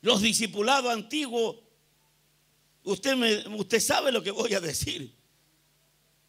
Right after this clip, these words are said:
No, no, no, no, ninguno de nosotros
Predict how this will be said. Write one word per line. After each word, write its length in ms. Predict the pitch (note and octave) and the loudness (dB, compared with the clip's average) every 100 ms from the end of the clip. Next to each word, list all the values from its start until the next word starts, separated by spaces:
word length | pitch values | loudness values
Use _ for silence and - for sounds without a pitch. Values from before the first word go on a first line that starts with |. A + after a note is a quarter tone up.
| _ _ _ _ _ _ _ _ _ _ _ _ _ _ _ _ _ _ | _ _ _ _ _ _ _ _ _ _ _ _ _ _ _ _ _ _
No, 340 | E3 B3 B3 A3 | 0 2 2 2
no, 160 | A3+ | -2
no, 200 | A3+ A3+ | -2 -6
no, 180 | A3+ A3 | -4 -6
ninguno 420 | A3 A3 A3 D4+ C4+ | -4 -4 -2 0 0
de 100 | B3 | 0
nosotros 380 | A#3 C4 B3+ | -2 -2 0